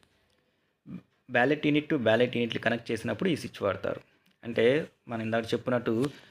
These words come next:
ఒకటి కంటే ఎక్కువ బ్యాలెట్ యూనిట్లు ఉపయోగించేటప్పుడు మనం ఏం చేస్తామంటే, ఫస్ట్ బ్యాలెట్ యూనిట్ నుంచి సెకండ్ బ్యాలెట్ యూనిట్ కనెక్షన్ ఇస్తాము. అంటే, సెకండ్ బ్యాలెట్ యొక్క స్విచ్ ఏదైతే ఉందో,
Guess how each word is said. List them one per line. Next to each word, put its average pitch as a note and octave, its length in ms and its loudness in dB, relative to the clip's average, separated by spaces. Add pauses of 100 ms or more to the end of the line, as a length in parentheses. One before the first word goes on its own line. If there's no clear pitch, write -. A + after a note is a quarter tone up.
(560)
ఒకటి C3 220 0
కంటే C#3 240 4
ఎక్కువ B2+ 220 2
బ్యాలెట్ A#2 360 6
యూనిట్లు A2 380 0 (540)
ఉపయోగించేటప్పుడు A#2 600 2
మనం G#2+ 140 0
ఏం A2+ 180 -2
చేస్తామంటే, A#2 460 0 (380)
ఫస్ట్ B2+ 280 -2
బ్యాలెట్ B2+ 360 6
యూనిట్ A2+ 300 -2
నుంచి A2+ 260 -4
సెకండ్ B2 320 2
బ్యాలెట్ A2 280 4
యూనిట్ A2 220 -4
కనెక్షన్ A2 280 -6
ఇస్తాము. - 420 -6
అంటే, A2+ 200 0
సెకండ్ B2 340 -2
బ్యాలెట్ A#2 300 4
యొక్క G#2 180 -2
స్విచ్ - 300 -10
ఏదైతే G#2 320 2
ఉందో, G#2+ 220 0